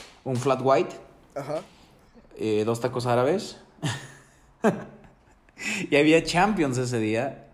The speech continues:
Speaker 1: y mi hermana hizo Oreos fritas, pero n-, son ricas, pero no es buena idea comer diez.
Speaker 2: No manches. <laughs> Ok, ya, ya, ya entiendo tu punto de vista. Ya, ya enti-, ya entiendo tu punto de
Speaker 1: Horrible,
Speaker 2: vista.
Speaker 1: horrible, horrible.
Speaker 2: Ya enti-, ok, tercera pregunta.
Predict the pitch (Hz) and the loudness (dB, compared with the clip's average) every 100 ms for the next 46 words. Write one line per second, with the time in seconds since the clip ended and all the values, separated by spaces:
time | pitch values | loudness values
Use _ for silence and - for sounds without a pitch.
0 | _ 127 117 113 117 120 120 117 117 117 | _ -4 -2 0 0 0 0 -2 -2 0
1 | 113 104 127 147 127 104 - 101 82 87 | 0 0 2 4 2 -2 -6 -8 -8 -12
2 | - _ _ - - - - _ 143 156 | -16 _ _ -20 -20 -20 -20 _ 2 4
3 | 180 190 131 127 - - _ - - 170 | 4 2 -2 -8 -12 -20 _ -2 2 2
4 | 196 214 247 254 - - 123 127 135 139 | 2 4 6 6 2 -2 -2 0 -2 -2
5 | 131 120 120 120 113 107 107 104 - - | 0 0 0 0 0 -2 -4 -4 -12 -18
6 | - - 196 185 190 202 220 175 180 170 | -20 -8 -2 0 0 -2 -4 -2 -2 -2
7 | - 165 151 180 - 190 180 196 202 226 | -4 -4 -4 -8 -4 -2 2 4 4 4
8 | 220 226 220 233 233 214 220 220 226 202 | 4 2 2 0 0 -4 -6 -4 0 2
9 | 185 - 143 117 - 156 175 190 - 175 | 2 -2 -8 -12 -8 -6 -2 -4 -6 -6
10 | 185 185 180 175 196 - 156 151 165 160 | 0 2 2 0 0 0 4 4 6 6
11 | 135 113 - 135 143 131 123 120 123 117 | 4 0 -4 -2 -2 -2 -2 -2 -4 -6
12 | - 165 165 160 - - 226 233 240 240 | -4 -6 -6 -12 -14 -4 4 4 8 8
13 | 156 - - - 196 226 254 269 240 247 | 6 -2 -10 -4 -2 0 2 2 2 2
14 | 254 247 233 165 | 0 4 4 4